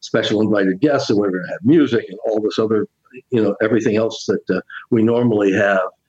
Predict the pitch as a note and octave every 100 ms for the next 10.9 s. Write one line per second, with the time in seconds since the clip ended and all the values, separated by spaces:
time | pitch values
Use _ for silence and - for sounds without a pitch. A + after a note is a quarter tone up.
0 | _ - A2+ A2+ A#2 G#2+ G#2 G#2+ G2+ G#2+
1 | G2+ F#2+ A2 G#2+ G2+ G2 _ G2+ G#2 G#2+
2 | G2+ A2 G#2+ G#2+ G#2 G#2+ G#2 G2 F#2 _
3 | - - E3 C3+ G#2+ A2 G#2+ G2+ F2+ F2+
4 | - _ G2 A2+ C3+ A2 A#2 A2+ G#2 G2+
5 | G2+ F2+ F2+ - - - G#2 - A2+ G#2+
6 | F#2+ B2 B2 A#2+ B2 D3+ F3+ D3+ B2+ A2+
7 | G#2 A2 A2+ G#2+ G#2+ G#2+ F#2+ - _ _
8 | _ - B2 - B2 - F2 - E2+ E2+
9 | E2 - F#2 F2+ F2 E2 - F2 - -
10 | - A2+ A#2+ A2+ G#2+ - E3+ F3 A2+